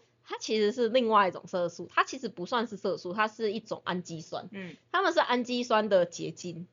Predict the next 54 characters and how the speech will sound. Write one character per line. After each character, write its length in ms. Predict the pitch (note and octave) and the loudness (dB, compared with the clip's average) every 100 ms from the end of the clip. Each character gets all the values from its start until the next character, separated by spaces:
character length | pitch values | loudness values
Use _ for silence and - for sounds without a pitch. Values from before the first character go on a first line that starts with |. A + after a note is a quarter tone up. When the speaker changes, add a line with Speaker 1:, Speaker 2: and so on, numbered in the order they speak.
| _ | _
Speaker 2:
啊。 280 | - E3 D#3 | -14 -12 -10
Speaker 1:
然 100 | F#3 | -2
后 80 | F#3+ | 2
下 180 | G3+ A3+ | 6 6
去 140 | G3 | 6
反 180 | A3 F3 | -2 -4
射 140 | E3 F#3+ | -2 -2
光 180 | F3+ | 0
线 200 | F3+ F#3+ | -2 -6
以 40 | F3+ | -4
后 140 | G3 | -6
出 180 | F3 F3+ | -6 -4
来 120 | F3 | -4
的 80 | D3 | -4
颜 180 | C3+ D#3+ | -10 -10
色。 200 | - G3+ | -4 -2
Speaker 2:
什 40 | |
么， 180 | F#3 B2+ - | -2 -6 -12
那 100 | G3+ | -12
个 120 | F#3 | -12
什 120 | - | -14
么 140 | C3+ - | -18 -12
嘌 500 | - G3 G3 G3 G3 | -2 0 2 0 -2
呤 240 | F#3 C#3+ E3 | -4 -8 2
类， 80 | |
Speaker 1:
对， 140 | F#3 A3 | 4 6
对， 0 | |
Speaker 2:
是 0 | |
不 40 | |
是？ 80 | G#3+ | 6
Speaker 1:
你 60 | F#3+ | 4
要 80 | G#3 | 2
分 140 | A#3 | 2
嘌 200 | B3+ G3+ | 4 4
呤 120 | F3 | 4
系 200 | F3 G3+ | -4 -6
列。 120 | F#3+ | -4
Speaker 2:
嗯 260 | G#3 A#3 A3+ | -2 -2 -2
哼。 20 | |
Speaker 1:
对， 140 | G3+ G3 | 0 4
但 120 | C#4+ | 4
你 60 | A3+ | 4
不 40 | |
会 80 | B3 | 2
觉 100 | F#3+ | 2
得 60 | |
这 60 | F#3+ | 0
个 80 | G3+ | 0
词 160 | - | 0
有 80 | F3 | -6
点 60 | F3 | -4
太 140 | A#3 | -6
难 180 | E3 D3 | -6 -8
懂？ 140 | - | -14